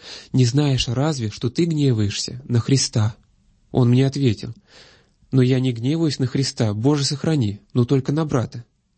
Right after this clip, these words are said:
Скажите мне тогда вы, те, кто гневается на братьев, верите ли вы Святому Евангелию? Что говорит Христос в Евангелии?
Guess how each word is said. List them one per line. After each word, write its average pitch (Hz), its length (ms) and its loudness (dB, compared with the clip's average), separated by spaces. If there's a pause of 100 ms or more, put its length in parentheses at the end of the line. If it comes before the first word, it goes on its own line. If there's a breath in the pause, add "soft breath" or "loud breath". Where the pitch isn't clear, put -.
(480)
Скажите 147 480 0
мне 151 140 0
тогда 143 380 -2
вы, 135 380 0 (420 soft breath)
те, 170 200 2
кто 165 180 -2
гневается 147 500 2
на 151 120 0
братьев, 123 500 -2 (500 loud breath)
верите 156 460 2
ли 135 120 4
вы 147 140 2
Святому 147 440 0
Евангелию? 117 680 0 (640 loud breath)
Что - 260 0
говорит 160 360 2
Христос 135 400 -2
в 120 40 -4
Евангелии? 117 680 0